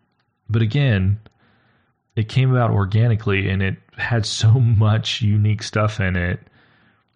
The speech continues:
It breathed on its own for a while. And two, it was, f-,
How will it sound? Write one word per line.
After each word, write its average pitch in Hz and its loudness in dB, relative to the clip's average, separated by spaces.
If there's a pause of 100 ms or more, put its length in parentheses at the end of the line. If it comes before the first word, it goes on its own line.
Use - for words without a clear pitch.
(100)
It 113 -2
breathed 104 0
on 92 0
its - -6
own 90 -6
for - -8
a 57 -4
while. 110 -6 (1200)
And 110 2
two, 127 0
it 107 2
was, 98 -2
f-, - -14